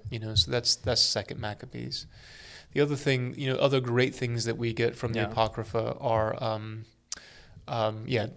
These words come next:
Speaker 1: th-, what, what's, what's the line? Says, "For if," verse forty-four in chapter twelve,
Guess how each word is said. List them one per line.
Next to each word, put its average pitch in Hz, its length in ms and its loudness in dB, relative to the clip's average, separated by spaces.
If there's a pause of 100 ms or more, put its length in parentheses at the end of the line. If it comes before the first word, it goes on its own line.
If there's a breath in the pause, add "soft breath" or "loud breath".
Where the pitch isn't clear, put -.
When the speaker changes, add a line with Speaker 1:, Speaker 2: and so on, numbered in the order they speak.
(160)
Speaker 1:
th-, - 140 -10
what, 120 240 0
what's, 123 200 0
what's 120 180 -2
the 113 120 0
line? 101 360 -2
Says, 104 400 2
"For 107 580 2 (500 loud breath)
if," 127 160 0 (140)
verse - 180 2
forty-four 110 600 0
in 101 100 -4
chapter 107 320 0
twelve, 104 720 -4